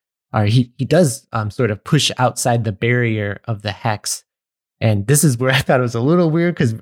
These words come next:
um, I think we talked about this a couple of weeks ago, but if she's, like, propping him up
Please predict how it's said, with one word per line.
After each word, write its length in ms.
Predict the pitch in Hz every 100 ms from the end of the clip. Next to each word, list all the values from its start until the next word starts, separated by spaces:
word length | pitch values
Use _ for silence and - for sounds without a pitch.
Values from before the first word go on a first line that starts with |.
| -
um, 300 | 117 107 104
I 80 | 101 _
think 360 | 151 165 _ _
we 140 | 127 123
talked 260 | 135 123
about 160 | 120 110
this 260 | 113 - _
a 40 | -
couple 220 | 131 110
of 60 |
weeks 180 | 123 120
ago, 360 | 113 113 110 107 _ _ _ -
but 140 | 104
if 120 | 107
she's, 480 | - 127 123 120 - _ _ _ -
like, 220 | 104 -
propping 400 | - 107 123 107
him 280 | 117 104 101
up 260 | 113 120